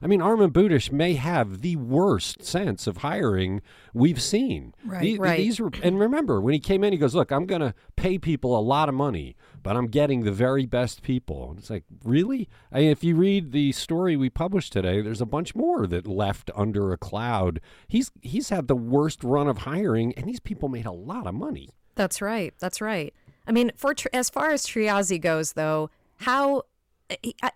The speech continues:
Speaker 2: you gotta believe that he was unhappy working there. <laughs> So if he had another opportunity and he was getting squeezed by investigators,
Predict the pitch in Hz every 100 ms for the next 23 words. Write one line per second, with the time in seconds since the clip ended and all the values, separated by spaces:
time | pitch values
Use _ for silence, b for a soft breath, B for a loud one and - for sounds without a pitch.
0 | - 254 247 330 320 240 175 196 196 202
1 | 175 170 160 180 170 - 185 170 180 170
2 | 160 160 160 - 156 147 - - - -
3 | - 349 - 294 B B - 277 247 262
4 | 311 320 240 220 202 202 180 175 185 175
5 | 170 165 185 180 175 165 247 277 277 -
6 | - 180 175 160 165 165 175 165 160 175
7 | 170 156 - 151 156 156 160